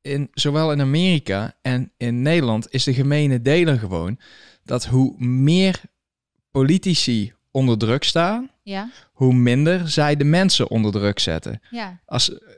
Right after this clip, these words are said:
Speaker 1: staan ze niet onder druk, hoe meer zij de mensen onder druk
Speaker 2: Ja.
Speaker 1: zetten.
Speaker 2: Ja. Klopt. Helemaal. Daarom is het zo belangrijk om altijd te blijven demonstreren als je iets niet eens bent bij de overheid.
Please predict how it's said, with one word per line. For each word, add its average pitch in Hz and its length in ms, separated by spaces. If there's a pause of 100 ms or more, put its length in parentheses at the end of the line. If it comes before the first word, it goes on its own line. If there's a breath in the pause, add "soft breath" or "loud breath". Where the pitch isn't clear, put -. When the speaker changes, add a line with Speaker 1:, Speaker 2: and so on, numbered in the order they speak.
(260)
Speaker 1:
staan 131 380
ze 110 100
niet 120 340
onder 160 240
druk, 170 360
hoe 160 180
meer 175 280
zij 165 160
de 165 80
mensen 190 400
onder 113 220
druk 104 220
Speaker 2:
Ja. - 60
Speaker 1:
zetten. 87 540
Speaker 2:
Ja. 202 260 (960)
Klopt. - 480 (640)
Helemaal. 208 480
Daarom 277 200
is 277 60
het - 100
zo 277 80
belangrijk 247 300
om 196 60
altijd 247 180
te - 40
blijven 226 240
demonstreren 226 600
als - 140
je - 80
iets 220 160
niet 220 200
eens 208 360
bent 196 180
bij 196 100
de 190 80
overheid. 190 440